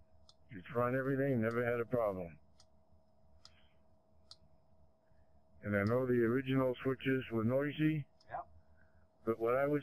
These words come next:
Speaker 1: say right now, anybody that's buying a new power supply, I'd go with switching. They're just as good, if not better, lighter.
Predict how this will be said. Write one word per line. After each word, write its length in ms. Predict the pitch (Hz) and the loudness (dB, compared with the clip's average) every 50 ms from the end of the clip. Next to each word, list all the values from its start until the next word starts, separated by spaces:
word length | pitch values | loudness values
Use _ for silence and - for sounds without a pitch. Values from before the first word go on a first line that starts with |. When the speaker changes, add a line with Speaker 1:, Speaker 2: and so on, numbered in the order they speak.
| - - | -2 -2
Speaker 1:
say 120 | 143 143 | -2 0
right 280 | 139 139 143 147 143 131 | 0 0 0 -2 -2 -2
now, 360 | 139 139 143 143 151 151 139 | -2 0 0 0 0 0 0
anybody 440 | 127 131 139 139 131 139 143 139 131 | 0 0 0 0 0 0 0 0 0
that's 220 | 120 120 110 - - | 0 0 -2 -2 0
buying 240 | - 131 135 143 139 | 0 0 2 2 2
a 60 | 131 | 2
new 180 | 131 135 139 131 - | 2 0 0 0 2
power 320 | 131 131 135 139 147 143 - | 2 2 2 0 -2 -4 -6
supply, 520 | - 127 - 143 139 139 139 147 160 156 143 - - - - - - - - - - _ - - - - - - - - | -10 -8 -4 -2 0 0 0 0 -2 -4 -8 -14 -20 -20 -20 -20 -20 -20 -20 -20 -20 _ -20 -20 -20 -20 -20 -16 -6 -4
I'd 160 | 151 170 185 | -4 -4 -2
go 200 | 190 160 151 151 | -2 0 0 0
with 100 | 165 165 - | 0 -2 -2
switching. 480 | - 165 190 180 - 208 190 135 92 - - - - - - - - - - - - - - - - - - - - | -2 -2 -2 -2 -2 0 0 -2 -2 -6 -12 -20 -20 -20 -20 -20 -20 -20 -20 -20 -20 -20 -20 -20 -20 -20 -20 -10 -6
They're 140 | 135 123 113 | -4 -4 -2
just 240 | 98 - 156 170 - - 156 | -2 -4 -6 -6 -4 -4 -4
as 80 | 139 123 113 | -4 -2 -2
good, 240 | 135 147 175 202 202 - - - - - - - - - - - - - - - - | -2 -2 -2 -2 -4 -8 -14 -20 -20 -20 -20 -20 -20 -20 -20 -20 -20 -20 -14 -12 -12
if 80 | - - 117 | -8 -4 -2
not 280 | 120 120 113 107 98 | 0 0 0 -2 -4
better, 360 | 98 120 131 151 185 208 202 - - - - - - - - _ _ - - | -2 -2 0 0 0 -2 -4 -6 -14 -20 -20 -20 -20 -20 -20 _ _ -10 -4
lighter. 540 | 110 110 127 139 156 170 214 208 208 196 | -2 0 0 0 0 -2 -2 -4 -4 -6